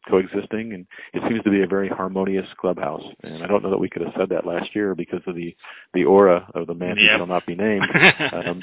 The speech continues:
Speaker 1: cast, uh, a-, across the locker room, and it, it was kind of polarizing. Whereas this year, uh, I think it's kumbaya in there. Uh, they all seem to be getting along, and, uh, they're playing really good basketball, and they,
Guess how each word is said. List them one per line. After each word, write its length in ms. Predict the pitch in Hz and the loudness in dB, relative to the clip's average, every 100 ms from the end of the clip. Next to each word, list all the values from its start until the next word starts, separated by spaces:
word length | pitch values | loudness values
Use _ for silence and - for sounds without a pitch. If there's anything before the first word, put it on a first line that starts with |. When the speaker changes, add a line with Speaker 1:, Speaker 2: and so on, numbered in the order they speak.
| - | 2
Speaker 1:
cast, 300 | 110 101 - - | 4 4 2 -2
uh, 280 | 101 98 113 - | 0 0 -2 -2
a-, 60 | 117 | -2
across 260 | 127 120 | 2 0
the 60 | 117 | 0
locker 260 | 120 127 95 | -4 -2 -4
room, 200 | 85 87 | -6 -4
and 80 | |
it, 100 | 87 | -2
it 80 | 98 | 0
was 180 | 101 110 - | 4 4 2
kind 120 | 92 | -6
of 60 | 85 | -2
polarizing. 580 | 95 90 85 85 82 82 - | 2 2 0 -4 -8 -16 -8
Whereas 240 | 92 87 104 | -4 -4 -4
this 100 | 107 | -2
year, 460 | 113 107 101 92 90 | 0 0 0 -4 -4
uh, 40 | 82 - - - - | -6 -12 -20 -10 -4
I 60 | |
think 120 | 98 101 | 0 0
it's 100 | - - | -2 -2
kumbaya 640 | 110 104 98 101 98 85 | 4 6 6 4 2 -2
in 140 | - 82 | -8 -8
there. 280 | 82 80 - | -6 -6 -10
Uh, 100 | 82 82 | -10 -6
they 80 | |
all 120 | 85 - | -4 -6
seem 80 | 80 | -6
to 60 | 87 | -4
be 80 | 90 | -2
getting 180 | 90 | -2
along, 360 | 92 92 98 104 | -2 -2 -2 -4
and, 160 | 92 92 | -10 -10
uh, 120 | 90 | -6
they're 100 | 92 | -4
playing 220 | - 95 | -4 -4
really 140 | 92 92 | -4 -2
good 120 | 92 | -2
basketball, 540 | 95 104 - 90 92 | -2 -4 -6 -2 -2
and 100 | 90 | -4
they, 80 | 87 | -8